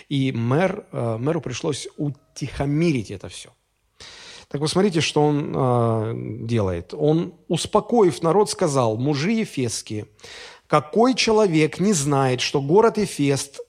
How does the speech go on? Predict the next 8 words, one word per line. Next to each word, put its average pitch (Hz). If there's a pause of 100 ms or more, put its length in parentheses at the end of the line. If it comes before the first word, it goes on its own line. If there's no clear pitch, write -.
(120)
Ефес 143 (240)
есть 196
служитель 175
великой 175
богини 147
Артемиды 143
и -
Диопета? 151